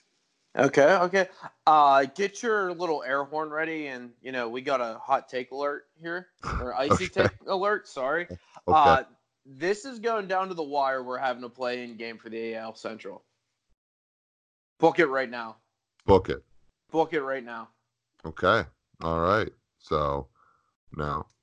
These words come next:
Speaker 2: you heard it from Jeff, folks. He, he's, he's calling it out there. So, anything else about this?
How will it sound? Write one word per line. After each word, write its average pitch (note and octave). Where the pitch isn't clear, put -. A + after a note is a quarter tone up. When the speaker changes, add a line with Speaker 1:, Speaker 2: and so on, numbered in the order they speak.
Speaker 2:
you F#2
heard G2
it F#2
from F2+
Jeff, G2
folks. -
He, E2
he's, F2
he's F2
calling G2+
it G2
out F#2+
there. C#2
So, C#2
anything B2
else C3
about C3+
this? C#3+